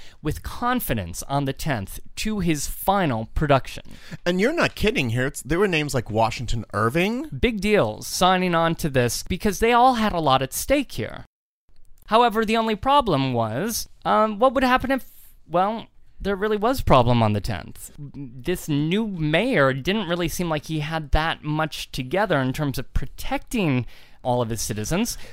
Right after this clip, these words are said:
Speaker 1: There wasn't an enormous police force like we have today.
Speaker 2: This new mayor, by the way, Caleb Woodhull, did promise the, you know, the entire police force would protect the streets and would make sure that order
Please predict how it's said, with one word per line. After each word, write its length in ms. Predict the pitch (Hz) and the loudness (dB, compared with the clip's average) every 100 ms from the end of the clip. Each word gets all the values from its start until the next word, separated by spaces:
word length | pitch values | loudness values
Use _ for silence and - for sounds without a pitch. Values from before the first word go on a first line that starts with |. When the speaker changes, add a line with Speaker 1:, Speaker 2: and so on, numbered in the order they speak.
| - | -4
Speaker 1:
There 140 | 151 | -4
wasn't 380 | 139 196 226 233 | 0 0 2 0
an 140 | 185 | 2
enormous 720 | 175 170 165 170 233 226 147 | 2 2 2 2 0 0 -2
police 480 | - 156 143 - - | 0 0 0 -2 -2
force 500 | - 107 98 131 - | -4 -4 -4 -4 -2
like 220 | 143 131 | 0 0
we 140 | 147 143 | -2 -2
have 280 | 143 123 - | -2 -2 -4
today. 560 | 123 123 160 123 131 - - - - - - - - - | -4 0 2 2 -2 -6 -20 -20 -20 -20 -18 -18 -16 -4
Speaker 2:
This 200 | 147 160 | -2 4
new 160 | 160 | 4
mayor, 440 | 180 160 156 151 120 | 6 6 6 4 4
by 180 | 120 | 4
the 100 | 107 | 4
way, 160 | 98 95 | 2 0
Caleb 520 | - - 139 135 127 | 0 -2 0 -2 -4
Woodhull, 800 | 104 110 123 - 87 73 98 180 - - - - - | -4 -2 0 0 0 0 -2 -4 -8 -14 -14 -16 -12
did 300 | 120 156 190 - | -2 2 2 2
promise 600 | 180 220 226 120 - - | 0 0 2 2 0 -4
the, 340 | 117 120 123 120 | -2 0 2 2
you 60 | 143 | 2
know, 80 | 120 | 2
the 120 | 127 | 2
entire 560 | 120 - 143 170 202 | 2 0 4 4 4
police 400 | 180 165 160 214 | 2 -2 -2 -2
force 440 | - 104 80 87 - | 0 0 0 -2 -4
would 240 | 117 117 - | -2 0 0
protect 480 | 120 - 147 - | 2 2 0 0
the 80 | 131 | -4
streets 560 | 110 - 147 117 - - | -6 -2 0 0 0 -2
and 80 | 113 | 0
would 100 | 110 | 0
make 200 | 143 - | 0 0
sure 160 | 151 | 0
that 220 | 127 120 - - - - | 2 0 -2 -16 -16 -2
order 560 | 196 208 143 101 101 | 6 8 6 2 -4